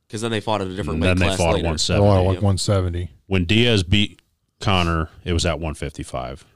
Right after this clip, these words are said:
Speaker 2: And that's why they went to one seventy, because Diaz said,
Speaker 3: Right.
Speaker 2: "I beat you at your weight class. You come up to mine now."
Speaker 3: Right.
Speaker 2: So he won the belt. I don't even remember who he won the belt against.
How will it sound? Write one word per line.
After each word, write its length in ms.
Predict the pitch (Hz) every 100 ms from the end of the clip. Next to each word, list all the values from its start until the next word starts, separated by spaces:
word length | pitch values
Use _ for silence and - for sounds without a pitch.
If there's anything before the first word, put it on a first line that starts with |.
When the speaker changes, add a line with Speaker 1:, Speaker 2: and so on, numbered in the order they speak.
| _ _ _
Speaker 2:
And 380 | 76 71 67 69
that's 240 | 78 -
why 160 | 85 78
they 80 |
went 180 | 76 80
to 60 | 73
one 200 | 76 71
seventy, 540 | - 92 78 73 71 69
because 340 | 80 85 76
Diaz 360 | 78 78 73 73
said, 180 | - 85
Speaker 3:
Right. 220 | 87 87
Speaker 2:
"I 120 | 90
beat 220 | 85 85 82
you 80 | 82
at 40 |
your 160 | 82 80
weight 220 | 78 76
class. 320 | 82 71 -
You 100 | 80
come 160 | - 73
up 120 | -
to 60 |
mine 260 | 67 65 65
now." 200 | 65 71 -
Speaker 3:
Right. 260 | 90 85 - - _
Speaker 2:
So 140 | - 87
he 60 | 82
won 200 | 95 107
the 60 |
belt. 300 | 87 95 90 -
I 40 |
don't 80 | 87
even 120 | 82
remember 200 | 78 73
who 80 | 80
he 60 | 71
won 120 | 67
the 60 |
belt 220 | 67 67 -
against. 400 | 67 123 -